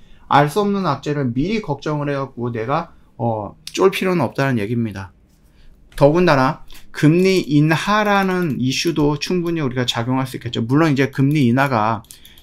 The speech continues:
어, 저번에도 말씀을 드렸듯이 개인적으로 놓고 본다고 했을 때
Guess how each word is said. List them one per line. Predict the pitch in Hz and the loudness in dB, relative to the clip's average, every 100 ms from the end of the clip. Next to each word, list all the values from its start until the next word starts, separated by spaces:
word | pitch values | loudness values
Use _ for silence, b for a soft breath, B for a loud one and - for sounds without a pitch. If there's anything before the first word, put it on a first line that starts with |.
| B | B
어, | - 107 117 | -4 -2 2
저번에도 | 170 185 196 175 | 2 2 2 2
말씀을 | 123 120 156 143 | 0 0 -2 -2
드렸듯이 | 143 131 127 135 131 | -2 -4 -4 -4 -4
개인적으로 | - 139 156 151 143 | -2 -2 -2 -2 -2
놓고 | 120 135 | -4 -4
본다고 | 120 123 131 131 | -2 -2 -2 -4
했을 | 127 117 | -6 -6
때 | 139 131 98 | -4 -6 -8